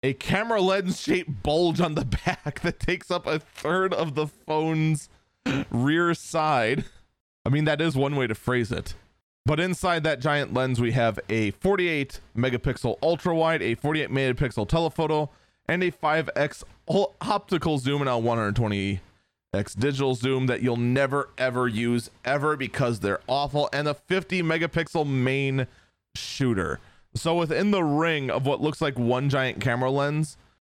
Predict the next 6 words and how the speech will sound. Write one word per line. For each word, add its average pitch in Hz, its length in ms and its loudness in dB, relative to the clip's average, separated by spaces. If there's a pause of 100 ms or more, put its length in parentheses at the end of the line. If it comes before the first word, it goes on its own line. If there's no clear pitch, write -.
(140)
are 175 560 2 (520)
more 185 300 4
standard, 226 880 0 (300)
oh, 185 140 2
excuse 156 380 -4
me, 101 160 -2